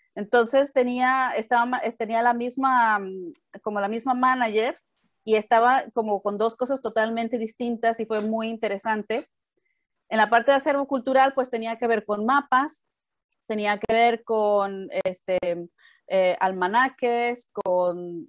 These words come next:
con libros antiguos, con manuscritos, con incunables y cosas así, con microfichas,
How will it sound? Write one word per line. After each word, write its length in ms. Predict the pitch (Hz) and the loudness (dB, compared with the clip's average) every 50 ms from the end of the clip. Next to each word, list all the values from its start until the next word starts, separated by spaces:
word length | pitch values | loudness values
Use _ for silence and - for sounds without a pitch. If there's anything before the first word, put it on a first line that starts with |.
| _ _ | _ _
con 200 | - 208 190 196 | -6 -4 -4 -2
libros 320 | 202 220 208 202 208 208 214 | -2 -2 -2 -2 -4 -6 -6
antiguos, 360 | 185 180 233 240 214 220 - | -8 -6 -4 -4 -4 -4 -6
con 140 | 220 196 196 | -6 -4 -2
manuscritos, 760 | 185 180 180 175 - - 254 262 262 254 247 240 226 233 | -4 -4 -4 -8 -8 -8 -6 -6 -4 -2 -2 -2 -2 -2
con 440 | - 214 202 190 190 190 185 185 170 | 0 2 2 4 4 2 2 -2 -6
incunables 920 | - 190 175 - 185 202 220 240 240 233 226 214 214 208 214 - - _ _ _ | -10 -10 -8 -8 -6 -2 0 0 0 2 0 0 0 -2 -6 -8 -16 _ _ _
y 100 | 196 190 | -18 -12
cosas 300 | - 202 190 196 208 208 | -10 -10 -10 -8 -8 -10
así, 340 | 185 185 - 214 226 220 226 | -10 -8 -8 -8 -8 -8 -6
con 200 | - 202 190 190 | -6 -6 -4 -4
microfichas, 840 | 180 170 175 165 170 - - 240 247 240 - - 233 226 226 226 | -6 -8 -10 -10 -12 -10 -10 -10 -10 -10 -4 -2 0 0 0 -2